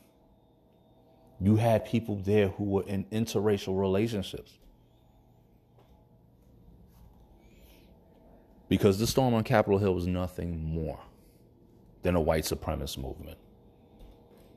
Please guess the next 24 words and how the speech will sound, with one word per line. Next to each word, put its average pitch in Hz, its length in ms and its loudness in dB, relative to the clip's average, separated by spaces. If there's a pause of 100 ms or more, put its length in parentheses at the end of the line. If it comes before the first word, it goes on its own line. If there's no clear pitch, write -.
(120)
They 92 140 4
could 98 160 4
mask 95 400 2
it 95 100 0
as 85 200 2
a 82 60 0
patriotic 85 880 0
movement 82 560 -2
or 78 80 -2
whatever 92 300 2
they 95 160 4
want 85 320 -2
to. 82 220 -8
It 87 80 -8
was 85 180 -4
a 82 120 -2
white 78 260 -2
supremacist 76 580 -10
movement. 71 340 -12 (480)
Once 101 300 0
you 120 180 2
add 85 380 4 (300)
all 87 280 6
right, 80 320 0